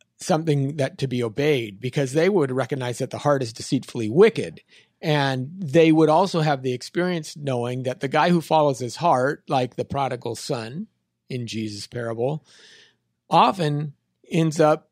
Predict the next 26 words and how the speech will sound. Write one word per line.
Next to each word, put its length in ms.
in 160
the 60
pigsty. 720
You 100
know, 340
it, 320
there's 200
a 60
long 460
view. 480
And 720
the 60
medievalists, 880
who's, 520
they 360
were 160
the 100
religious 540
man 300
of 120
the 100
day, 280
they 200
would 180
understand 720
that 220